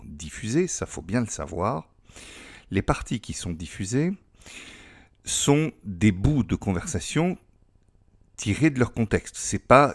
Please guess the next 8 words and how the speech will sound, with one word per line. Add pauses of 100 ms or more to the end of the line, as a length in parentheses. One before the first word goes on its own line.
(120)
des
choses
qui
se
suivent, (160)
d'accord ?
C'est
des,